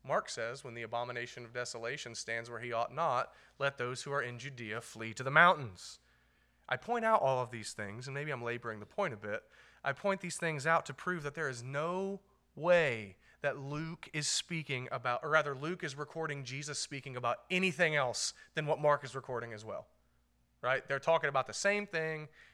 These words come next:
It's the same account. Luke is just using different words here. Uh, it seems, in my opinion,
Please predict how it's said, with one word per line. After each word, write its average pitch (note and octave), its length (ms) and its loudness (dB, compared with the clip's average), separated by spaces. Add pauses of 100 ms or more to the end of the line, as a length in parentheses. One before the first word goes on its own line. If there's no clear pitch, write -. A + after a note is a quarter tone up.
It's - 100 -16
the C3+ 40 -12
same F#3 280 4
account. C3+ 420 0 (220)
Luke D3+ 260 -2
is D3+ 120 -4
just D3 260 -4
using C#3+ 520 -4
different C3+ 420 -2 (240)
words A#2+ 420 -4
here. G#2 280 -8 (580)
Uh, B2 60 0
it C#3 200 0
seems, F#3+ 460 4
in D3 80 0
my E3+ 200 8
opinion, B2 540 -2